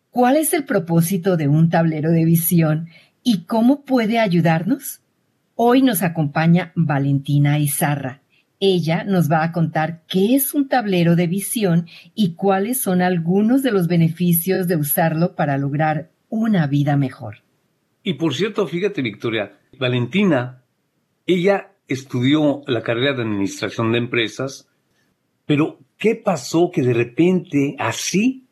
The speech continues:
Speaker 2: deja esa carrera, por decirlo de algún modo, y se, y se dedica a algo totalmente ajeno?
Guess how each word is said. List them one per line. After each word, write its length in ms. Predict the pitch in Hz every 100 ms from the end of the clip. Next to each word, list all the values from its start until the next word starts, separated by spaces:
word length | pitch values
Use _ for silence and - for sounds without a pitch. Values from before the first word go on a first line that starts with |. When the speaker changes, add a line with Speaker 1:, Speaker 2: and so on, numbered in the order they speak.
| _ _ _ _ -
Speaker 2:
deja 840 | 107 110 170 196 - 135 117 - _ _ _ -
esa 840 | 160 156 160 120 110 98 90 - _ _ -
carrera, 500 | 123 117 143 156 127
por 120 | 110
decirlo 320 | 104 123 127
de 60 | 120
algún 260 | 175 160
modo, 300 | 147 139 175 - - - _
y 80 | 135
se, 400 | - 156 143 - -
y 80 |
se 180 | 131 165
dedica 600 | 131 131 156 170 180 - - -
a 180 | 117 143
algo 300 | 151 156 127
totalmente 1400 | - 156 131 - 214 202 196 170 165 165 165 160 160 -
ajeno? 640 | 98 95 - 107 92 85